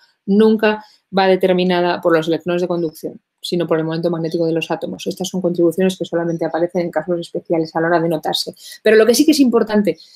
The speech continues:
eh, que os quede claro es que en la práctica las susceptibilidades que se miden al, al, en un experimento, en un experimento de magnetometría,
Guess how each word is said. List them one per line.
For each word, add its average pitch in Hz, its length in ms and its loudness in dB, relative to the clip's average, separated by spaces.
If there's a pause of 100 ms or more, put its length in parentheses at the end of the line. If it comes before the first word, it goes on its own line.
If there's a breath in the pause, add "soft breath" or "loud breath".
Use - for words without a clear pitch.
(420 loud breath)
eh, 185 440 0
que 175 100 -2
os 160 120 -2
quede 202 240 2
claro 190 360 0 (180)
es - 120 -6
que - 80 -4
en 254 60 2
la 208 100 0
práctica 196 600 -4
las 170 180 -4
susceptibilidades 190 840 0
que 214 100 -2
se 185 160 -4
miden 180 460 0
al, 160 260 -8
al, 160 200 -6
en 160 140 -6
un 175 60 -4
experimento, 190 800 0
en 175 80 -4
un 180 60 0
experimento 185 460 -2
de 180 80 0
magnetometría, 175 880 -2